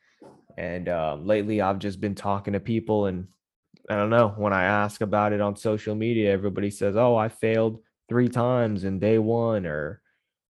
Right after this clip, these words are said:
um, I don't know. It just, it's just, it's just, uh, interesting to meet somebody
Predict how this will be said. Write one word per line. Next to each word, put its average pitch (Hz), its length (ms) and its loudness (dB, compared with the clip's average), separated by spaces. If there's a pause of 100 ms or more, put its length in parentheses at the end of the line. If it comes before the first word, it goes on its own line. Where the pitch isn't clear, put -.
(200)
um, 87 680 -4 (880)
I 139 180 4
don't 131 160 6
know. 101 320 2
It 104 120 -2
just, 113 300 -2
it's 117 180 -2
just, 123 280 -2
it's 113 340 -6
just, 120 320 -4
uh, 104 300 4
interesting 110 540 -4
to 98 100 -6
meet 98 300 -4
somebody 87 580 -4